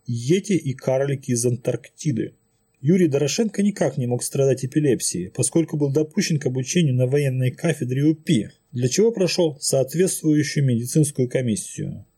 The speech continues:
Даже если предположить, что он обманул врачей,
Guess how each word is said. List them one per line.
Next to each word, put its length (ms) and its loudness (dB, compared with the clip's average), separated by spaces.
Даже 340 2
если 340 2
предположить, 800 0
что 340 0
он 120 0
обманул 540 2
врачей, 640 -2